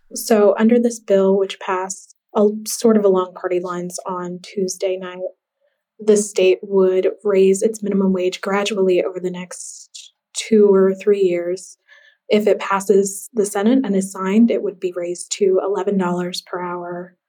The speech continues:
starting this coming January, thirteen dollars an hour by twenty twenty-five, fifteen by twenty twenty-six, and then by twenty twenty-seven, it would sort of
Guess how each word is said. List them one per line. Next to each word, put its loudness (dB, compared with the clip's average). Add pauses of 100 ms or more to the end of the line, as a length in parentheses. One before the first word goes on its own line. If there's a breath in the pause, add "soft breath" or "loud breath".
(280)
starting -2
this -6
coming 0
January, 4 (480 loud breath)
thirteen 4
dollars 6
an 4
hour 0
by -6
twenty -6
twenty-five, -6 (440)
fifteen 4
by 2
twenty -2
twenty-six, -4
and -2
then -2
by -4
twenty -2
twenty-seven, 2
it 0
would 2 (240)
sort 2
of -2